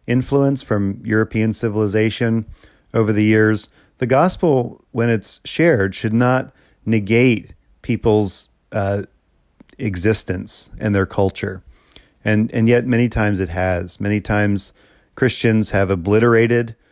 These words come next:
uh, culture, especially Protestant missionaries in the last two hundred years, um, seeing pretty much everything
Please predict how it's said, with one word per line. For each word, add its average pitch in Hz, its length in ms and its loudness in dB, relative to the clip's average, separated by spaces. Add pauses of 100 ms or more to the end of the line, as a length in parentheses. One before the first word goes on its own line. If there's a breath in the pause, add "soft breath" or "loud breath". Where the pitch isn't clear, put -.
(500)
uh, 101 160 0
culture, 120 580 -2 (220)
especially 117 500 0
Protestant 110 640 0
missionaries 104 720 0
in 101 160 -6
the 92 80 -4
last 95 540 -2
two 98 160 -4
hundred 87 260 -4
years, 90 440 -6 (600 soft breath)
um, 92 340 -2 (380)
seeing 110 460 2
pretty 120 180 -2
much 107 240 0
everything 107 800 0